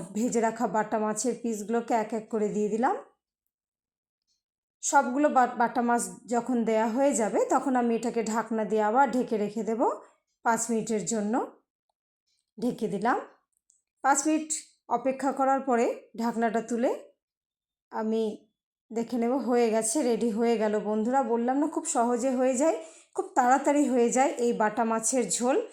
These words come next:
বেশিক্ষণ সময় লাগে না করতে। তো খেতেও খুব ভালো লাগে, অবশ্যই বানাবেন বন্ধুরা। বানিয়ে আমাকে কমেন্টে জানাবেন কেমন হয়েছে। যদি ভিডিওটি সত্যি আপনাদের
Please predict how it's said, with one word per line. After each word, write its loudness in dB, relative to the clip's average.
বেশিক্ষণ 0
সময় 2
লাগে 0
না 0
করতে। -4
তো 0
খেতেও 2
খুব 2
ভালো 2
লাগে, 2
অবশ্যই 2
বানাবেন 2
বন্ধুরা। 0
বানিয়ে 4
আমাকে 2
কমেন্টে 2
জানাবেন 0
কেমন 0
হয়েছে। 0
যদি 2
ভিডিওটি 2
সত্যি 0
আপনাদের 2